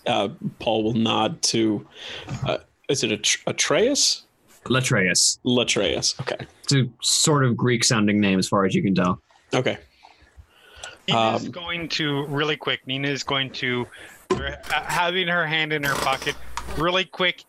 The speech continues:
Speaker 3: text herself a message so that it beeps.
Speaker 2: You hear, you hear, you hear the beep, yeah.
Speaker 3: Pulls it out, looks at it, leans over to Paul and, and show,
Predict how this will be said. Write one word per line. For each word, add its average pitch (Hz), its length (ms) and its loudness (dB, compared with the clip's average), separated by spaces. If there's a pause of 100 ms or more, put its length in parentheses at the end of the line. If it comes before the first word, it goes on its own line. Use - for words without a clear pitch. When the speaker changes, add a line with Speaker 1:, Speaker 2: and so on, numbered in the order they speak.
(200)
Speaker 3:
text - 380 -6
herself 151 460 -2
a 160 60 -2
message 110 640 -6 (1500)
so - 160 -4
that 139 160 2
it 131 120 0 (100)
beeps. - 580 -4 (1300)
Speaker 2:
You 143 120 2
hear, 202 120 4
you 208 160 4
hear, 220 120 4 (100)
you 170 240 2
hear 202 140 4
the 151 100 2
beep, 107 280 0
yeah. 110 180 0 (540)
Speaker 3:
Pulls 208 240 0
it 202 100 2
out, 175 280 0 (100)
looks 165 440 -2
at 143 220 2
it, 135 160 -2 (1300)
leans 196 300 0
over 196 180 2
to 190 140 2
Paul 175 460 2
and, 170 300 0
and 151 240 -2
show, 170 260 2